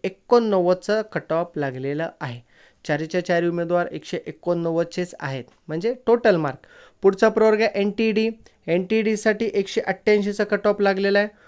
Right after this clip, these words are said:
पुढचा प्रवर्ग आहे एसबीसी. एसबीसीचं जनरल कट ऑफ एकशे चौऱ्याऐंशी मार्काचा कट ऑफ लागलेला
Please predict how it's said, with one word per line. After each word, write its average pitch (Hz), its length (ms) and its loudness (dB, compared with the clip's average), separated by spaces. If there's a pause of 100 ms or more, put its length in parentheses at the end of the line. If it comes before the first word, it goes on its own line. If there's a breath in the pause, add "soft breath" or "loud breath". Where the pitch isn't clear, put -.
(200 soft breath)
पुढचा 202 280 4
प्रवर्ग 208 380 2
आहे 214 120 4 (120)
एसबीसी. 220 680 0 (560 soft breath)
एसबीसीचं 208 680 0
जनरल 202 480 2
कट 214 200 -2
ऑफ 220 180 2
एकशे 196 240 -2 (240)
चौऱ्याऐंशी 240 560 4
मार्काचा 214 440 0
कट 196 260 -2
ऑफ 196 160 2
लागलेला 170 580 0